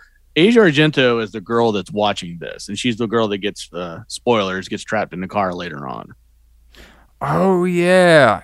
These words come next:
Speaker 2: Okay, gotcha.
Speaker 1: That's,
Speaker 2: Okay, cool.
Speaker 1: that's Asia. Like, I was confused by what you were saying, so that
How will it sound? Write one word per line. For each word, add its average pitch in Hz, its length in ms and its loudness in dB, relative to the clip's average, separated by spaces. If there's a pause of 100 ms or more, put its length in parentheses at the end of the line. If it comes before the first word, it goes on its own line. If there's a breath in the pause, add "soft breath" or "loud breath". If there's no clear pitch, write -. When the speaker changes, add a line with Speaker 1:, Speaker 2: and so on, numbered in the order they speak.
Speaker 2:
Okay, 127 340 2
gotcha. 113 440 -2
Speaker 1:
That's, 131 280 2
Speaker 2:
Okay, 101 60 -2
cool. - 40 -10
Speaker 1:
that's 143 260 2
Asia. 110 340 0
Like, 107 240 -2
I 143 80 4
was 156 120 4
confused 120 480 -2
by 107 120 -2
what 107 180 0
you 101 60 -4
were 95 80 -6
saying, 95 340 -6
so 104 240 -2
that 95 180 -4